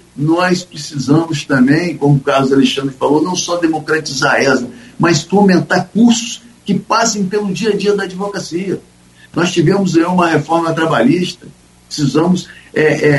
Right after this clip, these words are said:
é, fazer um curso sobre a reforma trabalhista, pretendemos fazer um, um curso sobre cálculo trabalhista. Hoje, pra você ajuizar a ação, você tem que liquidar ela primeiro, uma reclamação.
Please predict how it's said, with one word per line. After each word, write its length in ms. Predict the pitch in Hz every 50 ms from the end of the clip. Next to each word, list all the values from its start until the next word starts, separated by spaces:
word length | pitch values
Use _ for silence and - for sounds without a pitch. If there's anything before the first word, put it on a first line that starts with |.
| 135 - 143
é, 220 | 135 131 127 - - - _ _
fazer 240 | - 151 147 147 180
um 100 | 185 180
curso 380 | - - 170 202 196 196 -
sobre 300 | - - - 170 165 160
a 20 | 151
reforma 360 | 143 135 - 160 165 160 151
trabalhista, 640 | 147 160 156 151 127 113 127 151 180 180 - - - - - - - - - _ _ _ _ _ _ _
pretendemos 600 | - 196 233 233 - 202 175 170 196 208 202 -
fazer 240 | - 185 185 185 196
um, 160 | 190 180 147 - -
um 160 | - 190 185 -
curso 260 | - 190 190 180 -
sobre 280 | - - 202 196 180
cálculo 500 | 143 - - 180 190 208 202 208 180 175
trabalhista. 760 | 151 - 170 175 170 147 127 123 139 170 180 185 - - - -
Hoje, 220 | 143 - - -
pra 120 | - - -
você 300 | - 165 - - - 165
ajuizar 540 | 156 143 143 160 160 139 123 139 143 151 156
a 40 |
ação, 240 | 143 - - 151 151
você 100 | - 180
tem 160 | 185 190 196
que 140 | 190 - 196 196
liquidar 500 | 202 - - 196 - 117 131 160 160 156
ela 120 | - 143
primeiro, 460 | 143 - 104 104 110 127 139 127 117
uma 120 | 110 104 104
reclamação. 760 | 104 104 104 113 113 - - - - - 120 139 135 135 -